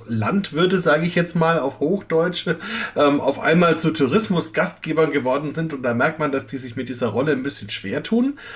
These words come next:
Wie ist das denn in diesem Oberpfälzer Seenland? Also gibt's das schon länger oder sind das auch neue Seen? Und wie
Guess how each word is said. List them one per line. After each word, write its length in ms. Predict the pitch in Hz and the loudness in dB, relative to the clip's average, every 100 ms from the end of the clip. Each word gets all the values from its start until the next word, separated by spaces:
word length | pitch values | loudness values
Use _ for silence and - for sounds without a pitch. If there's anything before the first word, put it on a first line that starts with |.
| - - | -14 -2
Wie 160 | 139 | 0
ist 180 | 180 175 | 2 2
das 140 | 202 - | 2 4
denn 200 | 165 147 | 2 4
in 140 | 135 | 2
diesem 240 | 131 117 | 0 0
Oberpfälzer 540 | 95 262 285 143 113 117 | 0 2 2 2 2 0
Seenland? 520 | 110 117 110 107 110 | 2 2 2 0 -2
Also 180 | 117 120 | -4 -2
gibt's 240 | 151 - | -4 -2
das 180 | 147 - | 0 0
schon 280 | - 107 98 | 0 -2 0
länger 320 | 123 247 254 | 2 4 4
oder 160 | 175 147 | 4 4
sind 180 | 143 | 4
das 160 | 117 - | 0 -2
auch 300 | 139 - - | 0 0 0
neue 420 | 117 120 165 214 | 0 4 6 4
Seen? 360 | 151 147 220 226 | 4 2 2 2
Und 220 | 180 165 | 0 -2
wie 240 | 165 160 | -4 -4